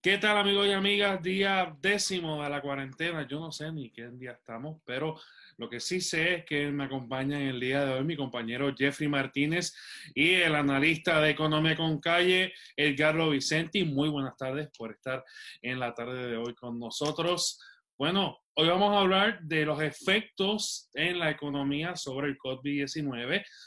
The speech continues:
porque está bien, nos quedamos en casa. Eh, cumplimos con las órdenes ejecutivas, cumplimos con las recomendaciones de los médicos,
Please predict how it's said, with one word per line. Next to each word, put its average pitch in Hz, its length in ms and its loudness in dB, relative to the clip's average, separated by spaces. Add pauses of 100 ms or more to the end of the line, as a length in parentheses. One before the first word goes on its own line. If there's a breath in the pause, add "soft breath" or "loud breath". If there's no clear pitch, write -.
(160 loud breath)
porque 143 380 -2 (200)
está 175 280 0
bien, 110 320 -4
nos - 140 -10
quedamos 196 340 0
en 190 80 -4
casa. - 380 -12 (720 loud breath)
Eh, 135 540 0
cumplimos 175 500 0
con 185 140 -2
las 170 100 0
órdenes 160 420 -2
ejecutivas, 214 720 0
cumplimos 165 560 -4
con 160 100 -2
las 147 100 0
recomendaciones 143 640 -4
de 151 80 0
los 143 120 -2
médicos, 190 640 0